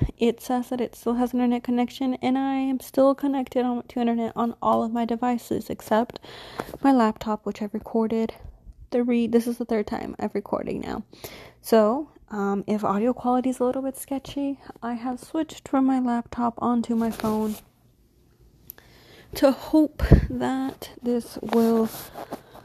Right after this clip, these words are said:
actually record and I can give you guys an episode today. So, what am I trying to give an episode today on? I think I'm gonna try on giving it on friendships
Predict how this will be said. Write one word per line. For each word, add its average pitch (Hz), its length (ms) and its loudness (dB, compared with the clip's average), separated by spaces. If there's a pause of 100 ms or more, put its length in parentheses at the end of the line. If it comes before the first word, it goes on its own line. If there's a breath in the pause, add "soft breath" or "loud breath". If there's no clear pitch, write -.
(1080 loud breath)
actually 247 240 4
record 233 340 2
and 226 120 2
I 226 60 2
can 226 200 4
give 294 180 0
you 254 100 0
guys 220 220 -4
an - 100 -6
episode - 400 -12
today. - 320 -12 (640 loud breath)
So, - 380 2 (1500 loud breath)
what 208 380 6
am 240 120 2
I 254 80 6
trying 277 280 0
to 269 80 2
give 277 200 4
an 277 100 6
episode 269 380 0
today 277 280 0
on? 285 300 0 (220)
I 247 140 0 (100)
think 320 220 4
I'm 294 80 2
gonna 277 180 4
try 240 300 0
on 240 140 4
giving 226 400 4
it 208 280 4
on 214 500 4 (380 loud breath)
friendships - 1000 -4